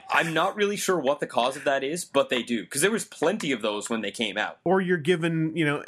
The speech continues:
Speaker 2: almost any given movie leader toy.
Speaker 1: Yeah, it just, okay, they all sell for, like, seventy-five dollars minimum now, some more.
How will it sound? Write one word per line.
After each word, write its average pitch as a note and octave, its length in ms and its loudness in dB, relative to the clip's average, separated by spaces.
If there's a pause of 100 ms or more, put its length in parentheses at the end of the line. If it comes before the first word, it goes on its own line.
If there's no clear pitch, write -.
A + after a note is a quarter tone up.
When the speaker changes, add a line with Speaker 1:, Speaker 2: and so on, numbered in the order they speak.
Speaker 2:
almost F3 340 2
any D#3 200 2
given C#3+ 360 0
movie C#3 320 2
leader C3 280 0
toy. G#2 300 -2 (320)
Speaker 1:
Yeah, G#3+ 300 4 (180)
it D3 260 0
just, - 380 -2 (200)
okay, D3+ 440 0
they A#2 220 0
all C3 200 2
sell C#3 280 0
for, C3 200 0
like, A#2 260 0 (120)
seventy-five C3 540 0
dollars A#2+ 360 0
minimum F#2+ 440 -4
now, F2+ 260 -2
some A2+ 300 0
more. G2 320 -6